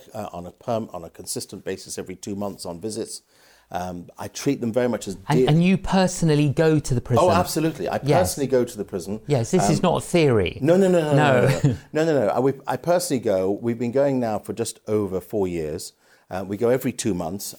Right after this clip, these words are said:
Speaker 1: uh, and, uh, we've continued to go every two months. And, um,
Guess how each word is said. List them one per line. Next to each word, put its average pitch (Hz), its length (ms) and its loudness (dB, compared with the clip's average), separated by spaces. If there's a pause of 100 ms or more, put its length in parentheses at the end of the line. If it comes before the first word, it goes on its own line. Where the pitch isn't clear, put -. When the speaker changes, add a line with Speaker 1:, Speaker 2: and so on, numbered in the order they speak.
Speaker 1:
uh, 87 280 -8
and, 95 220 -12
uh, 85 380 -6
we've 98 280 -12
continued 185 400 -4
to 78 80 -12
go 85 100 -8
every 78 180 -10
two 82 180 -12
months. 95 300 -8 (380)
And, 95 300 -8
um, 95 360 -2